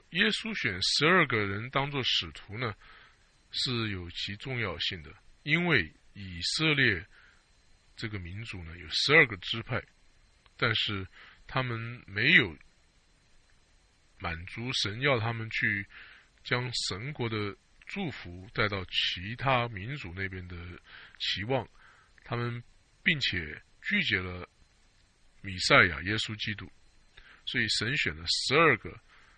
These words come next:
使徒来取代他们的工作。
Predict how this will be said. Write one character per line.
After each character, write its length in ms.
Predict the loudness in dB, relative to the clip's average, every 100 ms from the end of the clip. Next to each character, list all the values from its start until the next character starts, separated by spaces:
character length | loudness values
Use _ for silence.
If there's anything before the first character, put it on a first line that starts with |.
| -20 _
使 240 | 0 0 0
徒 240 | -6 -6
来 280 | -6 -6 -8 _ -14
取 380 | -6 -6 -6 -6
代 200 | -2 -2 -4 -16 -20 _ _ _ _ _ _ _
他 140 | -8 -8
们 180 | -8 -14
的 80 | -14
工 300 | -12 -10 -8
作。 180 | -8